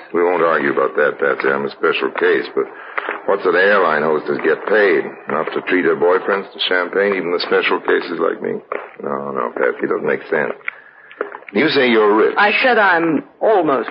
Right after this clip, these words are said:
Speaker 2: rich.
Speaker 1: Oh, then you must be almost stupid.
Speaker 2: What do you mean?
Speaker 1: Well, if I was almost rich, I wouldn't be working for my living at all. I wouldn't be found on an airplane unless I wanted to get someplace.
Speaker 2: I said I was almost rich, Harry, and that's what I meant.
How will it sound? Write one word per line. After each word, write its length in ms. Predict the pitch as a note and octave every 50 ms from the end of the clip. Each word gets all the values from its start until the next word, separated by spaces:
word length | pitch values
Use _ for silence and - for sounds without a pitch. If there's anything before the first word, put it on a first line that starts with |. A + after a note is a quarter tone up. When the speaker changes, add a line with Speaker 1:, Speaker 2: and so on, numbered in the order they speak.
| -
Speaker 2:
rich. 180 | D3 A#2 - - - - - -
Speaker 1:
Oh, 160 | - F#2 F#2
then 80 | E2+ E2
you 80 | E2+ E2
must 240 | D#2+ D#2+ D#2+ -
be 80 | E2+ F2+
almost 400 | F#2 G2+ G2 E2+ D2+ D2+ D#2+ - - -
stupid. 320 | A#2 B2+ C3+ - - - - - _ - - - - - _ _ _ _ _ -
Speaker 2:
What 80 | G#3+ A3+
do 80 | A3+ A#3
you 80 | A#3
mean? 160 | B3 A3+ F3 E3 - _ _ _ _ _
Speaker 1:
Well, 160 | - G2+ F#2+
if 40 | G#2 B2+
I 80 | D3+
was 160 | D3 A#2+ G#2+
almost 400 | G#2+ A2+ A2+ G2+ F2+ E2 D2 - - -
rich, 160 | E2 - -
I 80 | F2+ E2
wouldn't 160 | F2+ F2 F2
be 80 | F#2 E2+
working 320 | F2+ F#2+ - E2+ E2+ D2
for 80 | D2 E2
my 80 | F2 E2+
living 300 | F2 F2+ E2 F2 F2 F2+
at 80 | F2
all. 240 | G#2+ G#2+ G2 D#2 C#2+
I 80 | D2 D2
wouldn't 160 | D#2 D2+ D2+
be 160 | E2+ E2 -
found 240 | G#2+ F#2+ F#2 E2+ E2+
on 160 | D#2+ D#2+ E2
an 40 | E2+ E2+
airplane 400 | E2+ E2 D#2 - D#2+ E2 F#2 F#2+
unless 160 | E2+ D#2+ C#2+
I 80 | D#2+ D#2+ D#2+
wanted 160 | E2 E2 D#2+
to 80 | - -
get 240 | - D2 - - -
someplace. 480 | D#2 D2 C2+ C2+ C#2 C2 C2 - -
Speaker 2:
I 240 | - F#3 G3+ G#3 G#3+
said 160 | - D#4+ E4
I 160 | D#4+ D#4 C#4+
was 160 | C4 B3+ B3+ A#3
almost 480 | C#4 C#4 C#4+ B3+ A#3 G#3 G3 G3 -
rich, 240 | F#3 G3 D#3 - -
Harry, 240 | D#3 D3 C#3+ D3 D#3+
and 80 | F3
that's 160 | F#3 F#3 - -
what 80 | G3
I 80 | G3+ G#3
meant. 320 | G#3+ B3+ C#4+ B3 G3 -